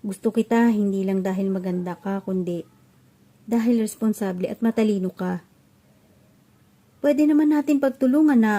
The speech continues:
umunlad kung sakaling magiging tayo at papayag ka na magpakasal sa akin. Medyo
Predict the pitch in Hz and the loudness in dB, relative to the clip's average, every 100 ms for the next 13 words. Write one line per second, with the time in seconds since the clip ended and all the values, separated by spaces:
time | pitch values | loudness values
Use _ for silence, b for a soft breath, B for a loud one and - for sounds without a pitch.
0 | 190 - 233 285 294 220 190 214 202 - | -4 2 4 4 4 2 0 -2 -4 -4
1 | 208 202 196 196 196 185 190 185 185 208 | -4 -2 -2 0 -2 -2 -4 -2 -2 -2
2 | 220 226 196 175 b b b b b - | 0 0 0 -4 b b b b b -10
3 | - 269 262 247 233 214 220 208 208 202 | -2 0 2 6 6 4 0 0 -2 -4
4 | 208 214 202 196 196 180 175 190 190 190 | -6 -6 -6 -6 -6 -6 -6 -6 -4 -6
5 | - _ - _ _ _ _ _ _ - | -10 _ -20 _ _ _ _ _ _ -20
6 | _ _ _ 202 190 175 185 180 175 | _ _ _ -2 -2 0 0 0 -4